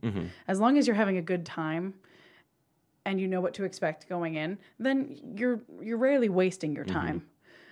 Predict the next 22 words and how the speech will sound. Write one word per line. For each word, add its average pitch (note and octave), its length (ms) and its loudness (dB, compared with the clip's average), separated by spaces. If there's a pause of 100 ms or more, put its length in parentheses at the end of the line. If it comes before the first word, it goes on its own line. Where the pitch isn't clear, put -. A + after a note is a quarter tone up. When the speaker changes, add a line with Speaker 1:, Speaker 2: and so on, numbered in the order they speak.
(140)
Speaker 2:
Um, E3+ 380 4
and A3 160 4
this B3+ 120 4
is B3 120 2
definitely G#3+ 420 2
one F#3+ 160 0
of F3+ 80 2
the F3+ 80 2
movies F3 360 2
that F3 240 2
is, F3 280 -2
like, E3 340 2 (540)
creeping B3+ 400 4
up G3+ 160 0
on F3+ 120 2
so F#3 200 2
bad D#3+ 240 2
it's D3 180 -6
good. - 280 -8 (220)
Speaker 1:
Yeah, G2+ 340 2 (300)
Speaker 2:
Um, F3+ 260 6
Speaker 1:
definitely. E3 340 4